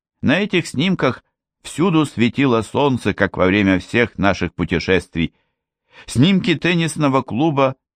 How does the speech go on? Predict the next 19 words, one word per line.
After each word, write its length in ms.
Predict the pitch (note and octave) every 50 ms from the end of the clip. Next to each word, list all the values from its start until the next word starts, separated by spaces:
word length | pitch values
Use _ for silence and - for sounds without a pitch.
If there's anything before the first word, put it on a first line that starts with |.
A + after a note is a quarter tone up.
| _ _
самых 360 | - - C#3+ C#3 C3 B2+ A#2
счастливых 800 | - - - G#2+ A2 G2+ - - F#2 F#2+ G#2 G#2+ G#2+ F#2+ - -
наших 460 | G2+ A#2+ B2 A#2 - - A#2 A2+ -
лет. 460 | F2+ F#2 G2 G#2 G#2+ - _ - - _ _ _ _ _ _ _ _ _ _ _ _ _ _ _ _
Где 380 | - F2 G#2 G2+ G#2+ F#3 A3 G#3+
теперь 540 | - - F3 D#3 - - D3 D#3+ D#3 B2 G2+
друзья, 540 | F#2 G2 G#2 G2+ F#2+ F2 E2+ F#2 G#2+ G#2+
которые 540 | - - F#2+ D#2+ - F#2 F2 F2 F2 F2 E2+
тогда 440 | - - F#2 F2 D#2+ D#2+ F#2 G#2 G2
стояли 460 | - - - E2 E2+ E2 D#2+ E2 E2
рядом 420 | E2 D#2+ E2 D#2+ D#2+ D#2 D#2+ D#2 D#2
с 100 | - -
нами 260 | F#2+ G2 F#2+ F2 E2+
рука 280 | E2 E2 D#2 - E2 D2+
об 260 | C#2+ F#2 A2+ B2 G#2+
руку, 400 | A2+ G#2+ F#2 - - G2 F#2 - _ _ _ _ _ _ _ _ _ _
плечом 480 | _ A#2 A#2 G#2+ - - A#2 B2 A2+ G2
к 100 | - -
плечу? 480 | - F2+ F2+ E2+ - - G2 A#2 C3+